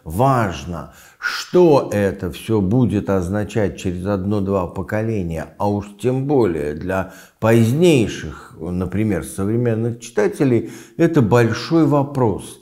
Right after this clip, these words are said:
И это, знаете, э, вообще повод задуматься о, м, природе Священного Писания.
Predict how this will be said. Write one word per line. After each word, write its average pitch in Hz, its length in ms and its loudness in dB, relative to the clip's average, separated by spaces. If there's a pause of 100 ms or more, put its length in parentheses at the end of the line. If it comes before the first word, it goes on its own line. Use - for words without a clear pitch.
И 117 260 -2
это, 147 260 0
знаете, 151 680 0 (500)
э, 120 240 4 (320)
вообще 143 320 0
повод 156 480 4
задуматься 139 880 0
о, 123 800 -2 (580)
м, 107 540 -2
природе 135 440 2
Священного 123 680 -4
Писания. - 920 -6